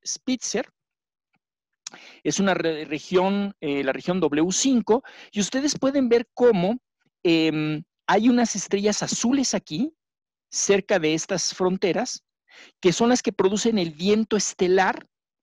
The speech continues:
el viento estelar que está, casi ustedes pueden ver cómo está empujando a la nube molecular. Esto es, eh, diferentes elementos, en diferentes colores tienen diferentes ele-,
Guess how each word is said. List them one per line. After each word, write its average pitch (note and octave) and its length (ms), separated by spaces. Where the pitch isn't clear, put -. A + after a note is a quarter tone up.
el E3+ 160
viento C4 300
estelar F3 480
que A#3 480
está, G#3+ 840
casi B3+ 260
ustedes A#3+ 320
pueden A#3 280
ver G#3+ 180
cómo A3 200
está - 160
empujando A3+ 680
a - 20
la D#3+ 100
nube F3+ 220
molecular. G3 500
Esto F#3+ 240
es, - 240
eh, E3 300
diferentes F#3+ 500
elementos, F#3+ 640
en D3 120
diferentes F3+ 400
colores F3+ 320
tienen F3 260
diferentes E3+ 540
ele-, D3+ 180